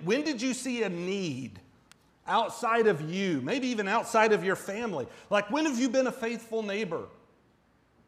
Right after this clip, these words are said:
People you live next to or the people you work with or whoever's in your circle. Like, when did you, when did you respond to a need around you? Listen to this.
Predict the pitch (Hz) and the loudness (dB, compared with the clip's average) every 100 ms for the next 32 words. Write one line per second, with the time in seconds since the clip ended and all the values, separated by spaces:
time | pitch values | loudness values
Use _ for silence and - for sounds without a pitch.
0 | _ _ 220 233 220 214 208 214 196 202 | _ _ -6 -4 -2 0 2 2 0 -8
1 | - 226 196 180 214 233 214 175 202 202 | -6 -2 -2 -2 -4 -4 -2 0 -2 -2
2 | 196 202 202 202 180 156 139 - 175 233 | -6 -4 -4 -4 -2 -4 -4 -8 -6 0
3 | 226 214 226 208 214 208 190 - 208 208 | 0 0 -2 -2 -4 -4 -4 -2 -2 -2
4 | 120 - - 196 170 185 247 269 208 226 | -10 -10 0 0 0 0 0 -2 -2 -2
5 | 233 160 208 254 240 190 220 214 175 - | -4 -2 -2 0 -2 -2 0 0 0 -2
6 | 208 190 202 190 190 185 196 185 170 170 | 0 2 2 0 -2 -2 -2 0 0 0
7 | 175 143 143 185 185 185 180 196 175 - | -2 -2 -2 -2 -2 -4 0 4 4 2